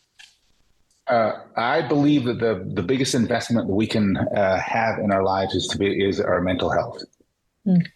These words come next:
Speaker 1: and to be able to understand our own suffering. Uh, I was, uh, lucky enough to, when I was, uh, spending time in Thailand, uh, living as a monk,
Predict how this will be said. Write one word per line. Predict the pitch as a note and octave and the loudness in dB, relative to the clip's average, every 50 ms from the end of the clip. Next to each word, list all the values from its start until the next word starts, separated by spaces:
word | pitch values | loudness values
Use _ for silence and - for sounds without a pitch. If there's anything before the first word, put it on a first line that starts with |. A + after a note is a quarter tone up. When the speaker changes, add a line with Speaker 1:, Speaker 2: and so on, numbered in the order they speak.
| _ - - | _ -6 -2
Speaker 1:
and | - G2+ G2 F#2+ - | 0 2 2 2 0
to | - F#2+ | -2 -2
be | D#2+ - A2+ A2+ | 0 0 2 2
able | G#2+ G2+ G2+ | 2 0 0
to | - G#2 - | 0 -2 0
understand | G2 A2+ B2 G#2+ A2 G2 - - A#2 G#2+ G#2+ G#2+ G2+ G2 | 2 2 2 2 2 0 -2 -2 0 0 0 2 2 2
our | F#2 F2 F2 | 0 0 0
own | E2+ D#2 | 0 0
suffering. | - F#2+ F2+ - - F2+ F2 - - - - - - - _ _ _ _ _ _ _ _ _ _ - - - - - - - | 0 -2 -2 -2 -2 -2 -4 -4 -6 -10 -14 -20 -20 -20 _ _ _ _ _ _ _ _ _ _ -14 -12 -10 -10 -8 -4 -2
Uh, | G2 G2 F#2+ F2+ F2 F2 E2+ F2 F2 E2+ E2+ E2+ E2 - - - - - - - - _ _ _ - | 0 2 2 4 2 2 2 2 4 4 4 2 2 0 -4 -10 -14 -18 -20 -20 -20 _ _ _ -8
I | G#2 G2 G2+ G#2 G#2 G2+ G#2+ G#2 | -4 -2 0 0 2 2 2 2
was, | G2 G2+ G2 F#2+ - - | 2 2 2 0 0 0
uh, | - F#2+ G#2 F#2+ F#2 F2+ F2 E2+ E2+ E2+ - G#2+ | 0 2 2 2 2 2 2 2 2 0 0 0
lucky | G2+ F#2 G2+ A2 - - A#2+ A2 | 0 0 0 0 0 0 0 0
enough | G2+ G#2 G#2 G#2 - - - - - | 2 2 2 0 0 -4 -10 -10 -4
to, | - B2 A2 G2+ F#2+ F#2 F#2 | -2 0 2 2 2 2 2
when | F2+ F2+ F#2 F#2+ F#2 | 2 2 2 0 2
I | G2 G2 | 2 2
was, | F#2+ F#2 F#2 E2+ - - - | 2 2 0 0 -2 -2 -2
uh, | - F#2+ - | -2 -2 -2
spending | - - - A2+ G#2+ G#2 F#2+ | -2 -2 0 0 2 2 0
time | - - G#2 G2 G2 | 0 -2 -2 0 0
in | F#2 F#2 | 0 0
Thailand, | - - A2 A2 G#2 G#2 G2 F#2+ F#2+ F#2 - | 0 0 0 0 0 0 0 0 0 0 0
uh, | F#2 F#2 | 0 0
living | F2 F2+ G#2 A#2 A#2+ A2+ G2+ | 0 2 0 0 0 0 0
as | G2 F#2 - | 0 0 0
a | G2+ | 0
monk, | F#2+ G2 G2+ G2+ G#2 - | 2 2 2 2 0 -2